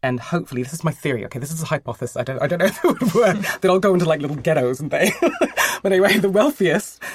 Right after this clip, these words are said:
Speaker 1: would have to intermingle with the poorest, and the standard of education, it would all have to be standardized in terms of quality. So you wouldn't, it wouldn't be like, "I can pay, ergo my child is gonna get this highest standard of
Speaker 2: Mm-hmm.
Speaker 1: education."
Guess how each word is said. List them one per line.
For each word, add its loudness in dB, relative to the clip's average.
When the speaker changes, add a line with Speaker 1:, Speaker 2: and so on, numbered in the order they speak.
Speaker 1:
would 0
have 2
to -8
intermingle 2
with -4
the -8
poorest, -4
and 0
the -10
standard 0
of -2
education, -4
it -4
would -6
all 0
have -4
to -14
be -6
standardized -2
in -6
terms -8
of -10
quality. -8
So -4
you -2
wouldn't, 0
it -10
wouldn't -4
be -2
like, 0
"I 6
can 0
pay, 0
ergo -2
my 2
child -4
is -10
gonna -6
get -8
this -12
highest -2
standard -6
of -8
Speaker 2:
Mm-hmm. -8
Speaker 1:
education." -4